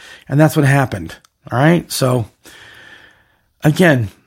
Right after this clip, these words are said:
thanks to Furman for this episode, because this is awesome. I really didn't, I mean, I, you know, you're in a fishbowl. You don't realize you're in a fishbowl.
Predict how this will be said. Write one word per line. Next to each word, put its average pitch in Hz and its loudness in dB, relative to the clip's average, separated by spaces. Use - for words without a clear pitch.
thanks 143 -2
to 131 0
Furman 156 2
for 127 -4
this 120 -2
episode, 127 -4
because 117 -4
this 135 0
is 135 2
awesome. 127 0
I 123 -2
really 160 0
didn't, 175 -2
I 151 2
mean, 156 6
I, 143 -2
you - -8
know, 180 4
you're 165 0
in 170 2
a - 2
fishbowl. 151 0
You 151 4
don't 143 -2
realize 139 0
you're 131 2
in 127 -2
a 123 -6
fishbowl. 131 -4